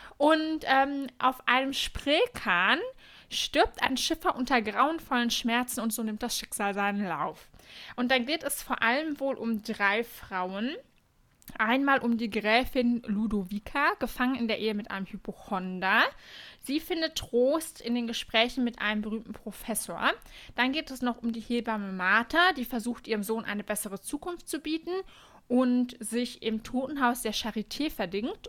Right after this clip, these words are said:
Und es geht um die junge Pflegerin Elisabeth, die ihre Liebe zur Medizin und verbotenerweise auch zu einem jungen Arzt entdeckt.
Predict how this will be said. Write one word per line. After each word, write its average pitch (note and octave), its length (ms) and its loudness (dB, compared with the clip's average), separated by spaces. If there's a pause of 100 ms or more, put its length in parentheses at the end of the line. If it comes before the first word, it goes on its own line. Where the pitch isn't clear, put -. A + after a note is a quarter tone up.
Und F#4 240 -2
es - 160 -6
geht E4 220 -4
um C4+ 160 -4
die B3+ 100 -6
junge B3+ 200 -2
Pflegerin A#3 600 -4
Elisabeth, A3+ 880 -2
die A#3+ 200 -2
ihre A3 240 -4
Liebe G#3+ 300 -4
zur - 200 -6
Medizin G#3 600 -2 (560)
und - 180 0
verbotenerweise A#3+ 920 0
auch F#3+ 140 -2
zu - 180 -8
einem F#3+ 260 -2
jungen G#3 380 -2
Arzt A3+ 480 2
entdeckt. - 680 -6